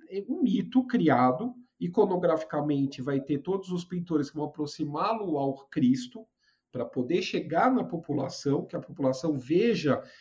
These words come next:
esse mártir como Jesus Cristo, e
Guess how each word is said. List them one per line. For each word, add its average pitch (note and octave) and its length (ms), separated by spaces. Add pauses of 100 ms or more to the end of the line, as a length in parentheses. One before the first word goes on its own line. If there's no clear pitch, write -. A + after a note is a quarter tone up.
(140)
esse D3+ 400
mártir D3+ 760
como D3 260
Jesus C3 460
Cristo, - 580 (720)
e C4 280